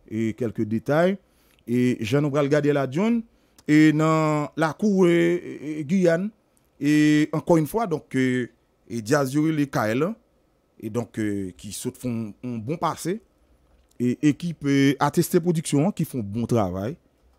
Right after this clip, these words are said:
ki gen dè bon pwojè, bon bidjè, travay lajan. Pou yo fè bèl sware e se sa yo sèlman ke nou genyen ki rete se la mizik ayisyèn.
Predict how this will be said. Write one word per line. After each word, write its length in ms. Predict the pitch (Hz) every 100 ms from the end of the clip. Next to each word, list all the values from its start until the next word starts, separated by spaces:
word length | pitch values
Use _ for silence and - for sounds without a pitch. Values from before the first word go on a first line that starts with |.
| _
ki 80 | 107
gen 160 | 110 113
dè 60 | 98
bon 220 | 107 139
pwojè, 500 | 156 117 90 113 139 - _ _ _
bon 260 | 92 85 139
bidjè, 520 | 139 120 98 123 151 196 _ _ _
travay 540 | 123 120 104 107 127 127
lajan. 480 | 113 92 113 143 160 _ _ _ _ _
Pou 800 | 95 107 113 117 117 117 110 151
yo 80 | 151 127
fè 180 | 143 117
bèl 240 | 123 131
sware 340 | - 104 90 87 _ _ _ _ _ _ _ _ _ _ _ _ -
e 60 | -
se 100 | -
sa 140 | 170 220
yo 80 | 196
sèlman 360 | 202 147 135 190 _ _ _ _
ke 80 | 165 156
nou 160 | 156
genyen 320 | 135 151 131 120
ki 80 | 131
rete 220 | 120 139 127
se 80 |
la 80 | 127
mizik 300 | 120 123 120 101
ayisyèn. 300 | 95 95